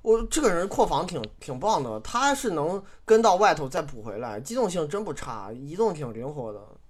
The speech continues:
他就是运动能力没那么爆炸，但是，呃，又不是很笨重的那种中锋，其实个头不高，就臂展特别好，然后，呃，也蛮敦实的，但是防守端并没有因为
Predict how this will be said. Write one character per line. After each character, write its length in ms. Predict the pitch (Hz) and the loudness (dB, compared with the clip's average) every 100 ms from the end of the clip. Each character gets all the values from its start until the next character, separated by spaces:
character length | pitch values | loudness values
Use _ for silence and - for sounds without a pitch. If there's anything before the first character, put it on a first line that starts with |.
| - - - - - | -20 -20 -20 -20 2
他 200 | 302 330 | 6 6
就 100 | 277 | 4
是 160 | 190 | -2
运 160 | 202 277 | -2 2
动 140 | 202 | 2
能 100 | 139 | 2
力 80 | 165 | -2
没 140 | 156 151 | -2 0
那 100 | 214 | 0
么 80 | |
爆 180 | 170 175 | 2 2
炸， 300 | 143 180 123 | 4 4 4
但 140 | 151 220 | 0 -4
是， 180 | 247 226 170 160 - - - - - - | 0 -2 -2 -10 -16 -20 -20 -20 -20 -10
呃， 100 | 214 185 | -8 0
又 140 | 254 | 2
不 180 | 220 202 | 4 2
是 160 | 240 180 - | 2 0 -2
很 180 | - 147 | -8 -4
笨 200 | 147 247 | 6 6
重 160 | 151 135 | 6 -2
的 80 | 120 | -4
那 120 | 117 | -8
种 160 | 104 101 | -10 -12
中 180 | 113 107 | -12 -12
锋， 160 | 120 | -10
其 140 | 135 185 | -6 -6
实 60 | |
个 180 | 220 269 | 0 0
头 180 | 147 139 | 2 -4
不 120 | 160 | -4
高， 400 | 175 143 147 - - - - - | -2 0 0 -4 -12 -20 -20 -16
就 140 | - 254 | -6 -4
臂 160 | 277 - | 0 2
展 160 | 120 | 2
特 80 | 196 | 2
别 120 | 170 | 0
好， 200 | 139 110 | 0 -2
然 80 | 110 | 0
后， 120 | 156 170 156 - _ - _ - | -2 -4 -10 -20 _ -20 _ -20
呃， 60 | 131 131 135 | -16 -14 -10
也 180 | 139 135 | -4 -2
蛮 300 | 131 170 180 | 0 -2 -2
敦 240 | 202 202 | -2 -2
实 220 | 196 151 | -2 -6
的， 200 | 120 104 113 | -6 -6 -10
但 220 | - 175 | -8 -8
是 400 | 175 190 165 156 | -8 -6 -4 -4
防 200 | 151 156 | -4 -4
守 140 | 190 156 | -2 -4
端 260 | 160 170 175 | -2 -2 0
并 180 | 214 180 | 0 2
没 120 | 139 | 2
有 240 | 156 131 | 0 0
因 160 | 139 156 | -2 -4
为 280 | 131 147 | -2 -2